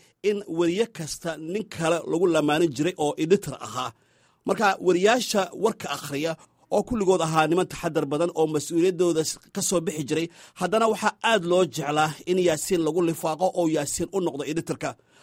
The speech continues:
Sababtuna waxay ahayd si kasta oo dhacda,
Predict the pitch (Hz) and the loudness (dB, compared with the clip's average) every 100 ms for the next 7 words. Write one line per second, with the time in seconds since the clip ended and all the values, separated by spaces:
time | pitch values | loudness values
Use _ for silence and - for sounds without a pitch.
0 | _ - 160 175 165 170 160 135 156 170 | _ -4 -2 0 -2 -2 -4 -2 -2 -2
1 | _ _ - - 214 185 - 185 151 131 | _ _ -12 -6 -4 -4 -4 -2 -4 -4
2 | 117 147 | -4 -4